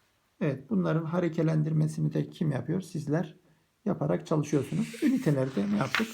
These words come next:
Okumasını yaptık, öğrendik. Beni dikkatle dinlediğiniz için hepinize çok teşekkür ediyorum. Evet, buradaki alıştırmaları da ne yapıyoruz arkadaşlar?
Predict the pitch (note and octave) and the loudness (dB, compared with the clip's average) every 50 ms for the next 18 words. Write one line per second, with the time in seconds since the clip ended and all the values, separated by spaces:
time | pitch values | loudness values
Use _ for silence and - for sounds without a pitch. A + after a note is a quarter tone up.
0 | - - C#4 - D#3 - D#3+ D#3 D#3 - - E3 D3+ C#3+ A#2+ - - - F#3+ F#3 | -6 -4 -2 -2 0 2 2 2 2 2 0 0 0 0 0 -2 -4 -8 -8 -8
1 | - - - - _ _ _ _ _ _ _ _ _ _ _ _ _ _ - G3+ | -8 -16 -20 -20 _ _ _ _ _ _ _ _ _ _ _ _ _ _ -4 -2
2 | E3+ D#3 C#3+ C3+ B2+ A#2+ C#3+ G3+ - - - - _ _ _ _ _ _ _ _ | -2 0 0 -2 -2 -2 -2 -4 -6 -8 -14 -20 _ _ _ _ _ _ _ _
3 | - _ _ _ _ _ _ _ _ _ _ _ _ _ _ _ _ _ - - | -20 _ _ _ _ _ _ _ _ _ _ _ _ _ _ _ _ _ -6 -4
4 | A#3 G#3+ F#3+ F3+ G#3 - - G3+ F#3+ F#3+ - F#3 E3 D#3 F3+ F3 F3 A3 E3 E3+ | -2 -2 -2 -2 -4 -4 -2 -4 -4 -2 -2 -4 -2 -2 -2 -2 -2 -2 -2 -2
5 | E3+ E3+ E3 D#3 D#3+ D#3 D#3 - - F3+ E3+ - - - F3+ D#3 - D#3 D3+ D3 | -2 -2 -2 -2 -2 -4 -4 -4 -2 -4 -4 -4 -4 -6 -6 -4 -2 -2 -2 -2
6 | C#3+ D#3 D#3+ E3+ E3+ - - _ _ _ _ _ _ _ _ _ _ _ - - | 0 -2 -4 -4 -4 -10 -12 _ _ _ _ _ _ _ _ _ _ _ -12 -6
7 | - F3 F3 F3+ - - - _ _ _ - D#3+ D3+ - D#3 D#3 - - D3 D3 | -4 -4 -4 -4 -6 -12 -20 _ _ _ -10 -8 -6 -6 -6 -6 -4 -4 -4 -4
8 | C3+ B2 B2 B2 C3 D3 F#3 G#3 G3+ - - _ _ _ _ _ _ _ _ _ | -4 -4 -4 -4 -4 -4 -4 -6 -6 -10 -18 _ _ _ _ _ _ _ _ _
9 | _ _ _ _ _ _ _ _ _ _ - B3 F#3 C#3+ B2 A#2+ - - - _ | _ _ _ _ _ _ _ _ _ _ -6 -4 -4 -4 -4 -6 -8 -14 -20 _
10 | _ - G#3 D#3+ E3 D3+ D#3 F3 F3 E3 D#3 D#3 D#3 - F3+ D#3+ D#3 D#3 D#3 D3+ | _ -8 -6 -4 -4 -4 -4 -4 -4 -2 -2 -2 -2 -4 -4 -2 0 2 2 2
11 | D#3 D#3 D#3 D#3 D#3+ D#3+ D#3+ D#3 C#3+ - C3+ B2+ C3 C3+ C3+ C3 C3+ - C#3+ B2+ | 2 0 0 -2 -2 -2 -2 -2 -2 -2 -4 -6 -4 -4 -6 -6 -6 -6 -8 -6
12 | C3+ B2 - - - F3 - - - - | -6 -8 -8 -8 -8 -8 -8 -10 -14 -20